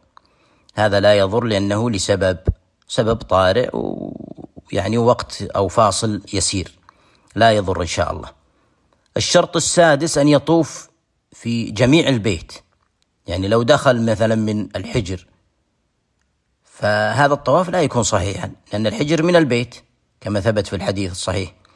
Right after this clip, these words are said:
كذلك لو طاف على مثلا جدار الكعبة فهذا لا يعتد به،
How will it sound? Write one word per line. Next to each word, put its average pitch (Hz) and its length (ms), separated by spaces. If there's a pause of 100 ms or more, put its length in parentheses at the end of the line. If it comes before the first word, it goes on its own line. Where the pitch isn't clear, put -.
(260)
كذلك 151 400
لو 139 140
طاف 131 320
على 107 380 (300)
مثلا 104 220
جدار 101 360
الكعبة 98 480 (680)
فهذا 117 680
لا 110 360
يعتد 101 840 (640)
به، 101 400